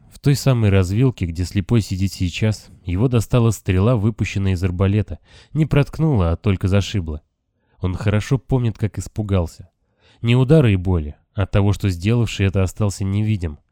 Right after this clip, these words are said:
Он не мог угадать его, стоящего внизу с самодельным оружием, модным тогда среди младших. Не мог быть даже уверен, что это кто-то из сверстников, а не взрослый. И думать о том, что это мог быть кто угодно,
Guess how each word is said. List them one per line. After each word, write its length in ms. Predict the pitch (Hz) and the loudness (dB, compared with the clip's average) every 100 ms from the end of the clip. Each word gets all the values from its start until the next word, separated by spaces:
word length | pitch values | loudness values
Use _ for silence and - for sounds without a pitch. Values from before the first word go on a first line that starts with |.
| _ _ - _ | _ _ -20 _
Он 180 | 110 139 | -2 0
не 80 | 147 | 2
мог 260 | 156 143 | 2 2
угадать 460 | 90 101 95 117 - | 2 2 4 2 2
его, 180 | 92 80 | -2 -4
стоящего 540 | - 92 98 95 95 | -2 0 2 0 -2
внизу 400 | 87 92 92 113 | -2 0 -2 -2
с 60 | 117 | -4
самодельным 680 | - 95 92 104 98 90 | -2 0 0 2 0 0
оружием, 460 | 90 110 107 87 78 - - - | 0 2 0 -2 -6 -14 -14 0
модным 380 | 131 123 90 82 | 2 2 0 -2
тогда 240 | 95 92 | 0 0
среди 280 | 87 95 95 | 0 -2 0
младших. 420 | 98 104 - 87 _ _ _ _ - | 0 0 -2 -10 _ _ _ _ -8
Не 120 | 98 | -2
мог 220 | 98 90 | -2 0
быть 160 | 85 87 | -2 0
даже 280 | 95 87 92 | 2 2 2
уверен, 380 | 90 117 98 | 2 2 0
что 180 | 85 - | -4 -2
это 160 | 107 107 | -2 -2
кто-то 320 | - 117 110 | -4 -4 -2
из 100 | 104 | -2
сверстников, 640 | - 127 123 - 92 90 95 | -2 0 0 0 -4 -4 -2
а 40 | |
не 140 | 95 | -2
взрослый. 520 | 98 110 113 - 78 - _ _ _ _ | 0 2 2 -2 -8 -10 _ _ _ _
И 120 | 90 | -4
думать 340 | 82 87 87 | 0 0 0
о 60 | 92 | 0
том, 200 | - 92 | 0 -2
что 160 | - 92 | 0 -2
это 180 | - | -2
мог 260 | 87 90 85 | -2 -2 -4
быть 220 | 85 85 | -4 -6
кто 400 | - - - 104 | -8 -8 2 4
угодно, 580 | 90 85 87 92 104 80 | 4 0 0 0 0 -8